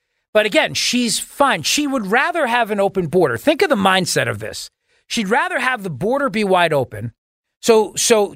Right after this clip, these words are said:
tens of thousands of people a day can come to this country 'cause she believes in open borders, than for Subway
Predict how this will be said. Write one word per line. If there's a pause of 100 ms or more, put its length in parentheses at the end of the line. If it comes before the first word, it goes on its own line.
tens
of
thousands
of
people
a
day
can
come
to
this
country
'cause
she
believes
in
open
borders, (560)
than
for
Subway